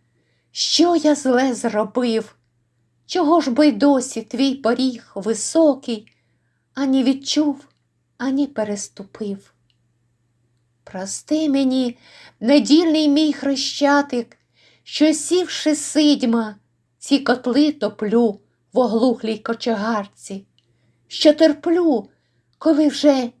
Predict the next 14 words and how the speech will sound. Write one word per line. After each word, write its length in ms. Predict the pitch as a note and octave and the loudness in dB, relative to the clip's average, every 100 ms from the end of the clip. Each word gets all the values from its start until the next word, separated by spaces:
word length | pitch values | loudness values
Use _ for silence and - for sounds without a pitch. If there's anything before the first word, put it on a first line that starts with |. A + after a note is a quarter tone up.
| _ - | _ -20
ні 220 | G#3+ C4 | -12 -12
терпіти, 840 | - C#4+ C#4+ - C#4+ A3+ - F#3+ - - - | -2 -2 -2 0 0 -2 -10 -14 -16 -20 -6
ні 220 | C#4+ E4+ | 0 2
мовчати 800 | E4+ F4 - - F4 F4 D#4 D#4+ | 2 0 -2 -4 -2 0 0 0
не 140 | D4+ D#4+ | 0 2
можу, 680 | D#4 F4 D#4 A#3 A3 F3+ - _ _ _ _ _ _ _ | 2 2 2 0 -4 -8 -12 _ _ _ _ _ _ _
що, 280 | - D#4+ D4+ | -2 0 0
читаючи, 960 | - D4 E4 E4 D4+ D4 - C#4 C4+ C4 _ _ _ _ _ | -2 -2 0 2 2 0 -2 -4 -4 -6 _ _ _ _ _
люблю 460 | A3 C#4+ D4+ D4+ E4 | 0 2 4 2 2
твоїх 680 | - B3+ C4 C4+ C#4 - _ _ _ | -4 -4 -2 0 -2 -4 _ _ _
Орхана, 720 | A#3+ - - A#3 A3+ G3+ G3+ - _ _ _ | -16 -10 -2 -2 -2 -4 -8 -12 _ _ _
Незвала 760 | A#3 C#4 C#4+ C4 A#3+ A3+ A3 G#3+ _ _ _ _ _ | 0 4 4 2 0 0 0 -6 _ _ _ _ _
і 100 | G#3+ | -10
Данте, 680 | F3 A#3 A#3 A3 G#3+ G#3+ G3+ | -2 0 0 -2 -4 -8 -8